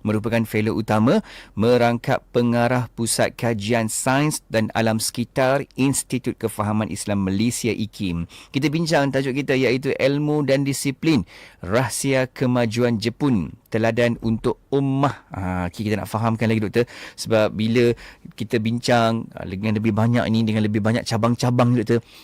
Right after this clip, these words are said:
banyak yang kita dapat, ah, ah, terokai dan kita dapat, ah, ambil sebagai teladan.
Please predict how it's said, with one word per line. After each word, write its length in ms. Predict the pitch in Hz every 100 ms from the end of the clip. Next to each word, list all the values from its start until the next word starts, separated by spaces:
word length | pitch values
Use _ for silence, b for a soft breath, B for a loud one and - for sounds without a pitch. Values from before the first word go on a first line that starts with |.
| B
banyak 380 | 90 117 180 226
yang 180 | 117 104
kita 280 | 101 - 95
dapat, 380 | 98 - 104 - B B
ah, 280 | 95 95 92 - _ -
ah, 540 | 62 62 62 60 55 50 _
terokai 580 | - 123 - 139 113 185 -
dan 300 | - 104 104
kita 220 | 104 110 107
dapat, 300 | 104 113 - -
ah, 220 | 101 92
ambil 260 | 107 127 120
sebagai 300 | - 107 110
teladan. 400 | 107 104 90